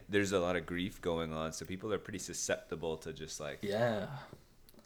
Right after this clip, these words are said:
Speaker 1: that, that, that, that this
Speaker 2: Well,
Speaker 1: could be expl-, exploitation, like,
Speaker 2: Yes.
Speaker 1: moments.
Speaker 2: Well, see, that's another thought that I had.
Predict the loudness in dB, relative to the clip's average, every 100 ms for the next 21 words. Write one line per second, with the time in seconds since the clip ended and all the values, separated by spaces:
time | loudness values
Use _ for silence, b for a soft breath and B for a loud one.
0 | -8 -2 4 4 4 0 0 -4 -4 4
1 | 6 6 4 0 0 -2 -8 -10 -16 -4
2 | -4 -2 -2 -2 -2 -2 -4 -6 -8 -4
3 | 6 6 6 4 0 -4 -10 4 8 10
4 | 12 10 10 10 10 10 6 0 2 2
5 | 2 4 8 8 6 4 6 4